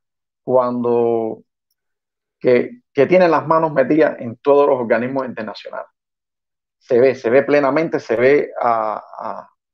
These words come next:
a todo. Yo no tengo que dar la información confidencial de la oposición cubana, ni, ni que Ye-, Jenny tampoco, son cosas que no están en un proceso de asilo correctamente, como ella quería información, porque,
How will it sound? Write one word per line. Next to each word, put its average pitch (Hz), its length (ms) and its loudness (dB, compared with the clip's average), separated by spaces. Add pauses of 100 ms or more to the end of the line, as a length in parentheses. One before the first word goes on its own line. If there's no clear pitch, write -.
(440)
a 117 160 -6
todo. 185 200 2
Yo 143 220 4
no 143 100 2
tengo 147 220 4
que 135 60 4
dar 135 120 6
la 143 80 -2
información 135 540 -2
confidencial 120 580 -4
de 135 80 2
la 120 80 4
oposición 110 600 -4
cubana, 143 420 -2
ni, 107 260 -12 (800)
ni 120 300 -4
que 113 200 2
Ye-, 117 280 0
Jenny 135 220 2
tampoco, 135 580 0
son 123 280 -4
cosas 131 300 -2
que 117 100 -6
no 120 120 -4
están 131 240 -2
en 120 60 -4
un 120 140 -4
proceso 123 460 0
de 117 80 6
asilo 127 480 -2 (140)
correctamente, 123 680 -2
como 113 220 0
ella 117 160 2
quería 120 180 0
información, 120 640 -4
porque, 113 380 -4